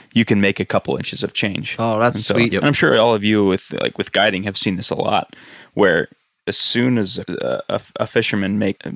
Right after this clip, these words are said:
Speaker 1: makes a change to a drift, you know, like, that, that drift will not catch a fish, or that drift has a real potential to catch a fish, and you can just see it immediately. And usually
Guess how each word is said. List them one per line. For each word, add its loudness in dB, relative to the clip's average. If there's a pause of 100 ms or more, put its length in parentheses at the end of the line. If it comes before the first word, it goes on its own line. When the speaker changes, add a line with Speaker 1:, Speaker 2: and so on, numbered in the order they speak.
Speaker 1:
makes -2
a 0
change -2
to 0
a 4
drift, 0
you 2
know, 2
like, -10
that, 0
that 0
drift 0
will 0
not -2
catch -6
a -10
fish, -4
or 2
that -2
drift 0
has 0
a -2
real 2
potential -8
to -8
catch -8
a -20
fish, -4
and 0
you 2
can -2
just -2
see 4
it 2
immediately. 0 (160)
And -2
usually 0